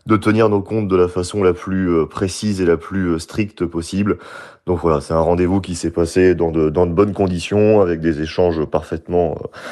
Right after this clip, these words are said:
parfaitement normaux et parfaitement constructifs.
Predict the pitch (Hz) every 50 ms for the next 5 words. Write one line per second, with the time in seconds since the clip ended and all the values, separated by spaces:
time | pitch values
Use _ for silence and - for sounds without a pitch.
0 | - - - - _ - 117 113 101 - 110 107 110 - 117 117 113 107 110 117
1 | 110 104 104 110 113 120 120 107 90 - 90 87 - 95 - 95 101 101 98 -
2 | 92 87 - - 90 80 - - 95 107 113 107 - -